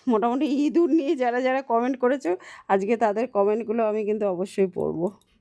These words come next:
তানিমা ডেইলি লাইফ থেকে কমেন্ট করেছে, "আমাদের বাড়িতেও এমন ইঁদুর আছে, দেয়ালে বাই। বৃষ্টি আর বলো না, প্রচুর হচ্ছে। তোমার বিকেলের কর্মকাণ্ড,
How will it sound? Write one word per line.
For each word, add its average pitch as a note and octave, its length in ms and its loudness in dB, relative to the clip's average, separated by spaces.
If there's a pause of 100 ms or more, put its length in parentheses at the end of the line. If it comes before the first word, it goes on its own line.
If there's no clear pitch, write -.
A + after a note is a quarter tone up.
(120)
তানিমা D4 580 6
ডেইলি C4+ 280 0
লাইফ B3+ 320 0 (140)
থেকে D4 360 2
কমেন্ট A#3+ 500 0
করেছে, C4 500 0 (500)
"আমাদের B3 420 4
বাড়িতেও C4+ 760 4
এমন B3 340 0
ইঁদুর B3+ 260 -2
আছে, B3+ 380 2
দেয়ালে A3+ 460 2
বাই। F#3+ 320 0 (420)
বৃষ্টি C4 680 0
আর C4 280 2
বলো A3 340 0
না, A#3+ 140 0
প্রচুর A#3+ 400 -2
হচ্ছে। C4 440 0
তোমার A#3 500 0
বিকেলের A3 560 -2
কর্মকাণ্ড, G#3+ 880 0